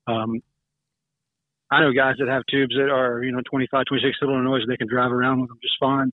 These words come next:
as long, you know, because they're not out in a, in a super dark forest.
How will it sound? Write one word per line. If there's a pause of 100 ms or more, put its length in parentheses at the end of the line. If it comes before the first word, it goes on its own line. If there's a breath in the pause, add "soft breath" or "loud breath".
(960)
as
long, (100)
you
know,
because
they're
not
out
in
a,
in
a (100)
super
dark
forest.